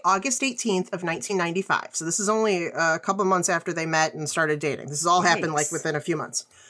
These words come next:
Speaker 2: Ooh.
Speaker 1: Joanne called Tara and said she couldn't take it anymore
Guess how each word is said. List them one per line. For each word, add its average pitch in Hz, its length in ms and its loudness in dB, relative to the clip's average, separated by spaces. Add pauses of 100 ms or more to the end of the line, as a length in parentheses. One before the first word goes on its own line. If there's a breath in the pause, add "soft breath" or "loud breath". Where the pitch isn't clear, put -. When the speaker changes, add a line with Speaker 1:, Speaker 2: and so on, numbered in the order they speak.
(160 soft breath)
Speaker 2:
Ooh. 160 60 -12
Speaker 1:
Joanne 202 460 0
called 214 360 2
Tara 160 380 2
and 170 180 -4
said 160 200 -2
she - 140 -4
couldn't 202 220 0
take 277 200 -2
it 233 100 0
anymore 170 440 4